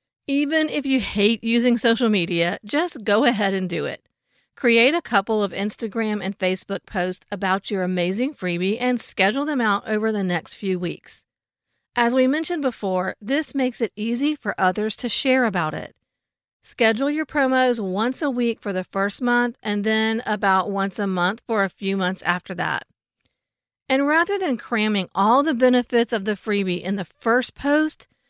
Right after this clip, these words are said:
emphasize a different benefit or angle to the freebie in each post. Keep the post fairly short to create curiosity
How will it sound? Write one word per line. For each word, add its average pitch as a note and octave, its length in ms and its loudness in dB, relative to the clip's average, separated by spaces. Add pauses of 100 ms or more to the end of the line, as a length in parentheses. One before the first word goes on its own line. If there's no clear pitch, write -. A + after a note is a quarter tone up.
(280)
emphasize A#3+ 880 2
a F#3 100 -2
different F#3+ 560 -6
benefit C#4 640 2 (200)
or G#3 340 2
angle A#3 520 2
to G3 160 -6
the F#3 120 -2
freebie G3 600 -4
in G3+ 180 -6 (120)
each - 420 -8
post. - 600 -8 (540)
Keep C#4+ 380 -2
the F#4 100 -6
post A3 460 -2 (100)
fairly A#3 480 2
short A#3 560 0
to G3+ 120 -8
create G3 420 -4
curiosity G3 960 0